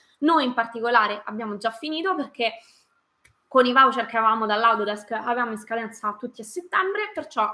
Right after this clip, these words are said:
vabbè, i nostri studenti erano stati avvisati più volte e quant'altro, quindi abbiamo ultimato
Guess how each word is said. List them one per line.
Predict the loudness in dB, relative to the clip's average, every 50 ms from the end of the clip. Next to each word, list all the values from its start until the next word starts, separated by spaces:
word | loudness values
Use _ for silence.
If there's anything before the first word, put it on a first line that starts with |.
| -6 -12 -16
vabbè, | -10 -8 -6 -6
i | -4
nostri | -6 -6 -4 -6 -6
studenti | -4 -4 -4 -4 -4 -4 -6
erano | -8 -8 -6
stati | -6 -6 -6 -6
avvisati | -6 -6 -2 2 4 4 4 2 -2
più | -6 -10 -4
volte | -2 -2 -2 -2 -8
e | -8
quant'altro, | -8 -8 -2 2 2 2 2 2 -4 -12 -14 _ _ _ _ _ _
quindi | _ -2 -2 -2 -2 2
abbiamo | 2 2 4 6 6 6 6 4 2 -2 -2 0
ultimato | 0 0 0 2 0 2 6 6 8 6 6 6 6 4 4 4 0 -6 -12